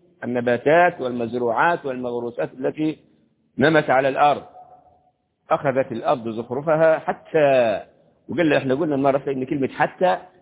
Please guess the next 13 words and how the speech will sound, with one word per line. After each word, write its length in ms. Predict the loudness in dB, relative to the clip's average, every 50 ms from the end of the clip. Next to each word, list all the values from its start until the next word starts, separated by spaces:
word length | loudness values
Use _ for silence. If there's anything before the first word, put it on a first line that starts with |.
| _ _ -2
هي 220 | 0 2 4 4
مراحل 420 | 4 2 2 2 2 0 0 -4 -4
النمو 500 | -4 -2 0 2 4 4 4 2 0 -4 -10 -18 -20 _ _ _ _ _ _ _ _ _ -4
وال-، 260 | -4 -4 -4 -6 -8
والإزهار 960 | -6 -4 -4 -4 -4 -6 -10 -12 -8 -2 2 2 4 4 4 2 2 0 -4 -12 -12 -4
والإثمار، 840 | 0 2 2 2 0 -6 -10 -12 -10 -4 0 0 2 2 0 -2 -4 -8 _ _ _ _ _ _ _
مراحل 360 | 0 2 4 4 2 2 -2 -4
طويلة 260 | -2 0 0 0 2
خالص، 400 | 2 2 2 2 2 0 -2 -10 -14 -20
بس 60 | -16 _ -8
لما 220 | -6 -2 0 -2
وصل 260 | -2 0 -2 -6 -6
لحتى 580 | -4 -2 -2 -2 -2 -2 0 2 2 2 2